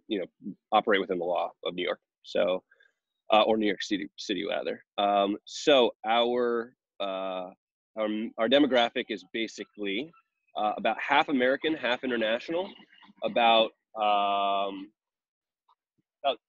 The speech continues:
thirty percent students, and the rest are people who are already in their profession. And when I say students, it's really of every background, right? So, um, you know, undergrad, graduate, and doctorate, it's all the same. Um,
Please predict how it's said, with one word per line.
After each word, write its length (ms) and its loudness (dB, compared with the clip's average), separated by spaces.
thirty 220 -2
percent 420 -4
students, 800 -2
and 80 -4
the 80 -2
rest 280 0
are 60 -4
people 220 -4
who 60 2
are 80 4
already 320 2
in 80 0
their 100 -2
profession. 540 -2
And 60 -2
when 80 2
I 60 4
say 120 -6
students, 440 0
it's 120 -8
really 280 0
of 180 0
every 600 0
background, 540 -2
right? 260 -2
So, 540 -2
um, 540 0
you 160 -2
know, 60 -8
undergrad, 500 2
graduate, 360 0
and 140 0
doctorate, 460 -2
it's 120 -18
all 120 -2
the 60 -14
same. 400 -2
Um, 680 2